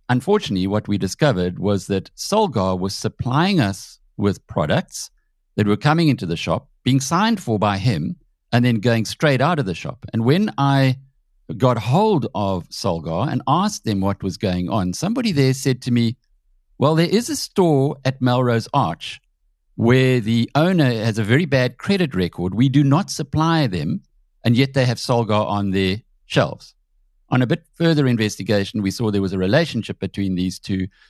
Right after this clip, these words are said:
Unfortunately for us, we couldn't prove anything. We had to pay the guy to leave, and that was the story. Now, Hannes,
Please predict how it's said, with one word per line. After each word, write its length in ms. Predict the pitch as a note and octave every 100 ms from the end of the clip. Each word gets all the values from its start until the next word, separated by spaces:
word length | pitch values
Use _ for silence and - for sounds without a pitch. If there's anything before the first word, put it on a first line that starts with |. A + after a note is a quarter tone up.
| _ _ _ -
Unfortunately 540 | G#2+ E3 E3+ - A#2+
for 140 | - -
us, 260 | D3+ - A2+
we 80 |
couldn't 280 | G2 G2+ F#2+
prove 220 | - D3+
anything. 480 | C#3 C#3 C3 C#3+ C#3+
We 120 | B2
had 160 | G#2 F#2+
to 80 | C3+
pay 220 | C3+ C3+
the 100 | A#2+
guy 220 | G#2+ G2
to 120 | F#2+
leave, 340 | E2 A2+ C3+ C3+ - _ _ -
and 120 | G#2+
that 200 | G#2+ G#2+
was 160 | G2 F2+
the 100 | F#2+
story. 400 | - A#2+ E2+ - _ _ _ _ _
Now, 240 | C3 D3 - _ _ -
Hannes, 360 | - C3 -